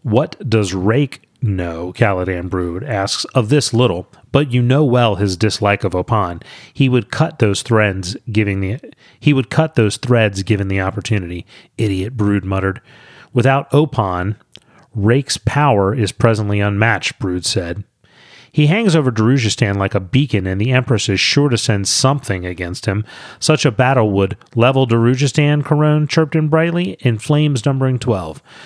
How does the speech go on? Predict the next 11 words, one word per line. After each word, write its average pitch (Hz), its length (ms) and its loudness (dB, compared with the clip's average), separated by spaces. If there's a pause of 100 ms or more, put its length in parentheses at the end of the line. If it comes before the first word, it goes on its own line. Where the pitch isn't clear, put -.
So 135 240 2
fly 123 340 2
the 117 140 0
free 110 220 0
cities, 90 380 -4
so 120 280 2
much 139 240 0
ash 117 360 0
in 107 140 -2
the 104 80 2
wind. 95 420 -6